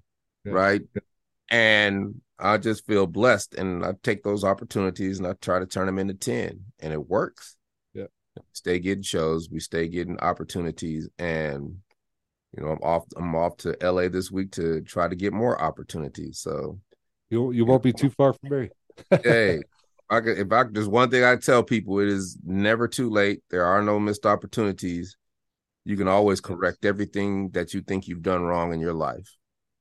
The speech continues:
Speaker 2: But it's up to you. Put in the work.
Speaker 1: And don't settle.
Speaker 2: Yeah, don't settle. I, and that's the thing. People give up.
Speaker 1: Yeah.
Speaker 2: It's like, "Well, I'm a certain age, so I can't do these things anymore." It's like,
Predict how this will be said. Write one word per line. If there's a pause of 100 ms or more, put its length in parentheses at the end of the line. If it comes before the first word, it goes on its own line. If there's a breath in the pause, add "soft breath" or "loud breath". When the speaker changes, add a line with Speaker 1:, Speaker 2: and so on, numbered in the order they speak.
(240)
Speaker 2:
But
it's
up
to
you. (460)
Put
in
the
work. (440)
Speaker 1:
And
don't
settle. (640)
Speaker 2:
Yeah,
don't
settle. (200)
I,
and
that's
the
thing.
People
give
up. (420)
Speaker 1:
Yeah. (580)
Speaker 2:
It's
like,
"Well,
I'm
a
certain
age,
so
I
can't
do
these
things
anymore."
It's
like,